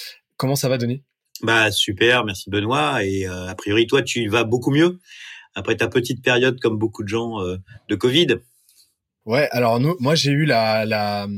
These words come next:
Speaker 1: j'ai eu la bonne idée de le choper, non pas pendant le jour de l'an, mais avant les fêtes. Et, euh, donc on a failli, euh, on a failli passer, euh, les fêtes en isolement, quoi, très sympa. Mais, euh, voilà, oui, oui, deux, on a passé deux semaines sympas.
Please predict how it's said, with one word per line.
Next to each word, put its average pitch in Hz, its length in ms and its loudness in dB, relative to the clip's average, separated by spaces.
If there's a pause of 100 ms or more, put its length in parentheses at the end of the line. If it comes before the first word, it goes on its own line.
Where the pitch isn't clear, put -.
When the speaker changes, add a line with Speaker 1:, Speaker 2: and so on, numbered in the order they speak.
(200)
Speaker 1:
j'ai 117 140 -4
eu 113 40 0
la 113 120 2
bonne 135 180 2
idée 151 300 0
de 117 380 -4
le 107 280 -6
choper, 151 560 -2
non 117 160 -4
pas 127 140 0
pendant 117 240 -2
le 117 40 -2
jour 113 200 -6
de 117 80 -2
l'an, 127 160 -2
mais 107 180 -8
avant 123 480 -2
les 117 120 -4
fêtes. - 260 -6 (540)
Et, 139 260 2
euh, 107 180 0
donc 110 240 -6
on 107 140 -4
a 104 80 -2
failli, 117 420 -4
euh, 101 240 -4
on 98 140 -10
a 101 80 -10
failli 107 260 -8 (160)
passer, 110 360 -6
euh, 95 140 -4 (140)
les 95 320 -12
fêtes 113 240 -4
en 110 80 -2
isolement, 107 400 -4
quoi, - 320 -8
très - 140 -12
sympa. 110 340 -6 (480)
Mais, 120 220 0
euh, 120 120 4
voilà, 123 280 2
oui, 165 160 2
oui, 175 140 0
deux, 127 280 0
on 117 100 -2
a 123 80 2
passé 131 220 0
deux 135 120 -2
semaines 135 180 -2
sympas. 110 280 -6